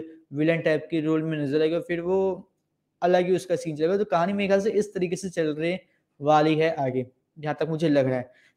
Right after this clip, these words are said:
या फिर ऐसा भी हो सकता है कि काव्या की रवि की शादी हो जाए, फिर प्रतीक्षा के साथ रवि का थोड़ा बहुत अटैचमेंट हो, तो रवि प्रतीक्षा से शादी कर ले,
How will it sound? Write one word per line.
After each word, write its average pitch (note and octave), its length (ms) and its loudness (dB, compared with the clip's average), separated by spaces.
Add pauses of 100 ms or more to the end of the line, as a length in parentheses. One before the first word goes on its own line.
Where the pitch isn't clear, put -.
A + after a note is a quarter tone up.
या E3+ 160 10
फिर G3+ 140 8
ऐसा G3 260 8
भी G#3 100 8
हो G3+ 60 8
सकता G3 300 2
है G3+ 120 8 (880)
कि F3 200 2
काव्या F3+ 420 8
की G3 140 2
रवि F3+ 200 0
की F3+ 100 -2
शादी E3+ 320 4
हो G#3 100 4
जाए, G#3 120 2
फिर F#3+ 140 0
प्रतीक्षा E3 420 -4
के F3 140 -4
साथ F3 260 -2
रवि E3 300 0
का E3+ 120 2
थोड़ा E3+ 180 2
बहुत E3+ 240 0
अटैचमेंट D#3 540 -2
हो, G3 80 2
तो - 440 -4
रवि E3 280 6
प्रतीक्षा D#3+ 500 -6
से E3+ 80 -2
शादी F3+ 300 0
कर G3 160 0
ले, G#3 140 2